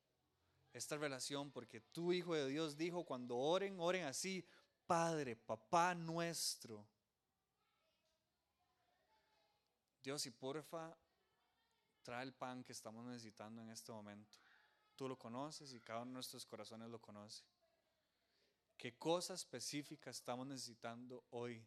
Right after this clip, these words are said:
de parte tuya? Ten misericordia de nosotros. Por favor, perdónanos por todo lo que hemos fallado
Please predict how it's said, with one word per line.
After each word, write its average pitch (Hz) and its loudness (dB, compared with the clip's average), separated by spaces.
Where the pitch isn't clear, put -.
de 107 -12
parte 107 -6
tuya? 107 -10
Ten 120 -4
misericordia 123 -4
de 117 -8
nosotros. - -14
Por 110 -8
favor, 110 -6
perdónanos 113 -8
por 107 -12
todo 135 -6
lo 127 -8
que - -16
hemos 117 -10
fallado 107 -8